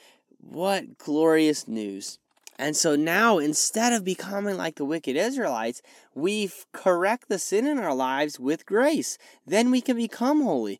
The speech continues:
With grace, we become righteous like the godly Israelites. Read through Hebrews eleven. We see that after faith,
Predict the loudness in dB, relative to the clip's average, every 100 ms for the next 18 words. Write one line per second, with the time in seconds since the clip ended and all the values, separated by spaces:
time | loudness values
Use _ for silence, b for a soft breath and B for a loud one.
0 | B B -2 -2 2 2 2 0 -2 -2
1 | 0 0 0 -2 -2 -2 -4 -4 -4 -4
2 | -4 -2 0 2 2 2 -2 -2 -4 -8
3 | -20 B B -6 0 4 4 4 4 6
4 | 6 4 4 0 0 -4 -6 -8 -14 b
5 | b 0 0 2 2 2 0 -2 -4 -2
6 | -2 -2 -2 -2 2 4 4 2